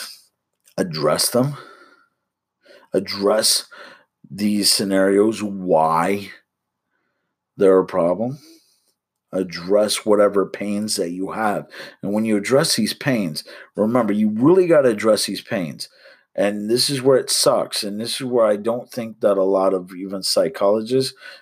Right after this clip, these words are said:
I think some of them, I guess, do get into that, but I don't think all of them do.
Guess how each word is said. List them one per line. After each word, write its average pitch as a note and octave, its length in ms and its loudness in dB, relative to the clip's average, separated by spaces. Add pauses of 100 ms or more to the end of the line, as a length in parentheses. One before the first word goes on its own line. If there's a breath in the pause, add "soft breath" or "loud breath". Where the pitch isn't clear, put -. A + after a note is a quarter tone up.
(100)
I - 100 0
think G#2+ 240 -6
some G#2 240 0
of G#2 60 0
them, G2+ 280 0 (360)
I F#2 80 -2
guess, F#2 360 4
do F#2+ 280 -4
get G2 220 2
into G#2 300 -6
that, G#2+ 300 -2
but F2 120 -4
I - 40 -2
don't G2+ 200 -6
think F#2+ 180 -10 (320)
all G2+ 260 4
of A2 80 -2
them C3 180 2
do. F3 200 -2